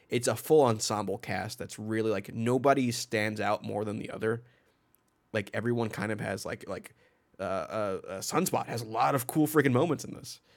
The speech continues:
Um, there's, uh, the Shi'ar in it. You know, there's a continuation of, like, what started in, like, what was it, uh, Mister and Missus X with, uh, Lilandra and Xavier's daughter. You know, like, her being in power is, like,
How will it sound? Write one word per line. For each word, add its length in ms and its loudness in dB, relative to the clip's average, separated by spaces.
Um, 500 -4
there's, 300 2
uh, 200 2
the 100 -2
Shi'ar 640 4
in 160 -6
it. 180 -8
You 100 -6
know, 100 -4
there's 300 -2
a 60 -2
continuation 640 -2
of, 100 -4
like, 280 -4
what 200 2
started 460 4
in, 140 0
like, 280 -4
what 120 0
was 240 2
it, 100 -6
uh, 240 -8
Mister 280 2
and 80 8
Missus 240 2
X 340 2
with, 220 -2
uh, 500 -2
Lilandra 520 2
and 140 -2
Xavier's 400 0
daughter. 500 2
You 100 -4
know, 300 -2
like, 260 -6
her 280 0
being 260 -2
in 80 -8
power 420 0
is, 220 -4
like, 140 -8